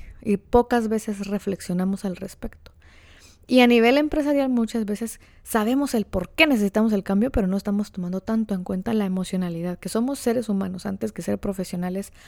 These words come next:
antes que ser trabajadores, somos seres humanos. Y como humanos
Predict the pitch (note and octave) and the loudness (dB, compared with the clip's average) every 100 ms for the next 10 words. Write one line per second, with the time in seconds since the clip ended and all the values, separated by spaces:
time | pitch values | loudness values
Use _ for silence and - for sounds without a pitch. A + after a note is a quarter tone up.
0 | - - - G#3+ A3 A#3 - F#3+ F#3+ F#3+ | -20 -14 0 2 2 0 -4 -2 -2 -2
1 | G3 F#3 E3+ E3+ F3+ G3+ - F3+ F#3 F#3 | -2 -2 -2 -2 -4 -6 -8 -6 -4 -4
2 | F#3 F3 E3+ E3 G3+ - - - - - | -4 -4 -4 -4 -6 -8 -18 -20 -20 -20
3 | - - - - - C4+ - E4 E4 E4+ | -20 -20 -20 -20 -2 -2 4 4 4 2
4 | G4+ C#4 D4 - | 4 4 4 0